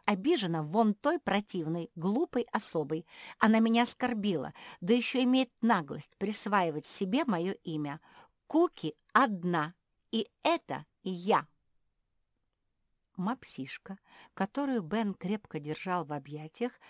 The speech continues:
начала вырываться и завопила: "Нет,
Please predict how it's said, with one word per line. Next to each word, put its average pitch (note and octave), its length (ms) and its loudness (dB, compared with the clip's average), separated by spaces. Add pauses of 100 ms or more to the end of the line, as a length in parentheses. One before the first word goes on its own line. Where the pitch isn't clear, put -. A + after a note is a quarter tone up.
(240)
начала G#3 600 -2
вырываться E3+ 600 -4
и G#3+ 80 -2
завопила: E3+ 720 -4 (360)
"Нет, D4+ 560 6